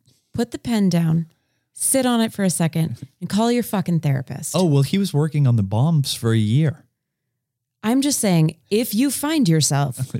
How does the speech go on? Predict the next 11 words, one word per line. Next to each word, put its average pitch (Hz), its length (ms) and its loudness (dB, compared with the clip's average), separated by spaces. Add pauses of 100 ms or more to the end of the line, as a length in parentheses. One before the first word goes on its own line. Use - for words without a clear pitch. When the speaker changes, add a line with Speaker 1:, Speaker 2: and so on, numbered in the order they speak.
Speaker 2:
<laughs> - 140 -20
Speaker 1:
writing 214 480 0
a 269 40 2
manifesto, 233 960 0 (280)
shit - 380 -2
has 277 200 -2
gone 190 240 2 (100)
off 190 260 -2
the 294 120 -2
rails, 190 600 0 (300)
call 196 520 0